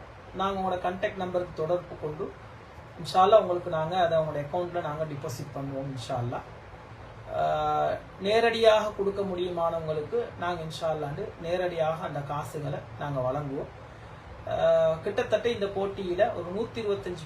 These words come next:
பேர்ட, ஆ, நூத்தி இருபத்தஞ்சு பேர்கிட்ட கலந்துக்கிட்டாங்க. உங்க எல்லாருக்குமே ஜஸாக்குமுல்லா ஹைரா, அல்லாஹ் உங்க எல்லாருக்குமே அருள் புரியணும். இன்ஷா அல்லாஹ் நாங்க அடுத்த வருஷம் இந்த போட்டியை நாங்க நடத்துவோம். ஆ, நாங்க பேசிக்கொண்டோம்.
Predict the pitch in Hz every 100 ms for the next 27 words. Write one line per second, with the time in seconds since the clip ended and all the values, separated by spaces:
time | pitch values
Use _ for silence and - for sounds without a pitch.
0 | 180 175 160 196 - - - - - -
1 | - - 165 165 165 202 - 202 196 185
2 | 160 185 180 - - 175 180 175 151 143
3 | 143 143 - - - - - - - -
4 | 156 165 190 180 180 190 165 147 170 170
5 | 165 156 147 151 151 147 - - - -
6 | - - 151 156 156 151 151 165 170 170
7 | 175 160 156 190 160 151 151 143 - -
8 | - - - - - - 175 214 220 208
9 | 170 190 220 202 - 208 208 175 175 175
10 | 190 175 165 151 156 - 156 - - -
11 | - - - - - - - 160 165 170
12 | 170 160 208 233 226 196 180